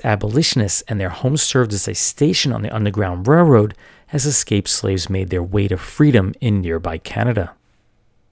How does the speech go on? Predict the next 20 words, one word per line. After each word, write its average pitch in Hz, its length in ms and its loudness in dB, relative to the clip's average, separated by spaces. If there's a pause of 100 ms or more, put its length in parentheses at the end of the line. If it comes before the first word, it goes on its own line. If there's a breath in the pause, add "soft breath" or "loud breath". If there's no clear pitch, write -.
(1600)
Today, 107 840 0
if - 180 -8
you 113 60 0
were 101 40 2
to 107 80 -4
go 110 200 0
by 110 160 0
the 98 80 -2
farm, 117 540 0 (200)
all 123 140 2
you'd 165 180 2
find 123 300 -2
there 104 80 0
is 92 140 -4
a 90 80 -6
blue 110 420 0
and 123 180 0
yellow 98 280 2
historical 92 580 -4
marker. 90 540 -2